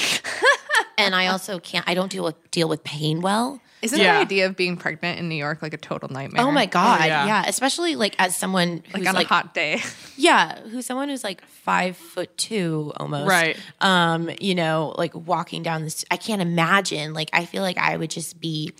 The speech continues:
Speaker 1: like, I would have to, yeah, just
Speaker 3: It would
Speaker 1: literally
Speaker 3: be
Speaker 1: be
Speaker 3: hard.
Speaker 1: carted
Speaker 2: Yeah.
Speaker 1: down.
Speaker 3: Yeah.
Speaker 1: Yeah.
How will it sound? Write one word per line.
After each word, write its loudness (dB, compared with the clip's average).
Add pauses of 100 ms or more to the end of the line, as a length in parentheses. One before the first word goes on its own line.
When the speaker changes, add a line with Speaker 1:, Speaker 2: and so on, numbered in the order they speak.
(540)
Speaker 1:
like, -4 (460)
I 2
would 2
have -4
to, -8
yeah, 0
just -10
Speaker 3:
It -
would -10 (120)
Speaker 1:
literally 4
Speaker 3:
be 2
Speaker 1:
be -2
Speaker 3:
hard. 2
Speaker 1:
carted -2 (340)
Speaker 2:
Yeah. 0
Speaker 1:
down. 6
Speaker 3:
Yeah. 4
Speaker 1:
Yeah. -2